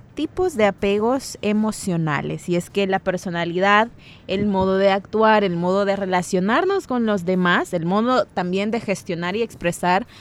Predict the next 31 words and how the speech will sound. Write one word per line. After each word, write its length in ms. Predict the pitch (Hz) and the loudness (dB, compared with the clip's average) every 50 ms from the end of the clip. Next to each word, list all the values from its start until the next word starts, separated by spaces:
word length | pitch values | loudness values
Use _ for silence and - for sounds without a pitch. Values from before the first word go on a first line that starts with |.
| - - - - | -20 -20 -16 -8
nuestras 460 | - 214 233 247 - - 277 254 277 262 | -6 -4 -4 -4 -2 -4 -4 -2 -2 -2
emociones 720 | 262 262 285 285 - 285 262 240 214 220 262 302 - - | -2 -2 -2 -4 -4 -2 -2 0 0 0 -2 -4 -4 -4
e 60 | 165 | -6
incluso 640 | 165 165 165 - 196 196 190 185 175 - - 202 254 | -4 -4 -4 -4 -2 0 0 0 0 -2 -2 -4 -2
la 400 | 247 214 170 156 156 156 - - - - | -2 -2 0 0 -2 -2 -4 -10 -14 -8
elección 840 | - 165 165 165 170 - - - - 185 180 180 180 202 226 214 | -6 -4 -4 -4 -6 -8 -10 -6 -2 0 0 0 2 0 0 0
de 320 | 180 180 180 180 180 - - | 2 2 2 2 2 0 -2
una 200 | 180 185 190 202 | -4 -4 -4 -2
pareja 460 | - 269 302 302 294 - 254 269 403 - - - - - - - - - - | 0 2 4 4 2 2 -2 -4 -4 -4 -12 -20 -20 -20 -20 -20 -20 -14 -10
está 440 | 294 262 - - - 262 247 247 - - | -8 -8 -8 -4 -2 0 2 2 0 -2
íntimamente 720 | - 190 196 190 - 214 208 202 196 190 185 185 180 220 | -4 -4 -4 -2 -4 -4 -4 -2 -4 -4 -4 -4 -6 -6
relacionado 640 | 202 202 185 185 185 180 - 180 185 190 190 208 226 | -6 -6 -4 -4 -6 -4 -6 -4 -2 -2 -2 -2 -2
con 180 | - 254 247 | -2 -2 -2
el 140 | 262 262 - | -2 -4 -6
tipo 480 | - - 226 214 190 - 226 233 214 185 | -6 -6 -8 -8 -4 -2 0 0 0 0
de 280 | 190 214 226 254 - - - | 0 -2 -2 -2 -2 -4 -6
apego 560 | 240 233 - - - 202 190 185 175 214 240 | -10 -10 -10 -4 -2 0 0 2 0 -2 -4
que 140 | - 180 165 | -4 -8 -8
se 180 | - 175 160 | -6 -4 -2
ha 80 | 151 165 | -2 -2
desarrollado. 680 | 180 185 - - 180 180 170 156 160 151 139 - - 151 | -2 -4 -4 -4 -4 -4 -2 -4 -2 -2 -2 -4 -4 -6
Por 180 | - 170 160 | -6 -6 -6
eso 160 | 170 170 - 196 | -6 -6 -6 -8
es 100 | 190 - | -8 -4
que 140 | - 196 | -4 -4
vamos 380 | 190 180 180 175 175 185 - 190 | -2 0 -2 -2 -2 -4 -6 -8
a 40 | 180 | -8
conversar 520 | - 180 175 175 170 165 - 175 170 175 | -6 -4 -2 -2 -4 -2 -2 -4 -4 -2
de 220 | 180 196 220 233 233 | -4 -4 -2 -2 -4
esto 320 | 240 - - 269 285 - - | -4 -6 -4 -2 -2 -2 -2
y 240 | - 226 247 285 | -4 -6 -6 -6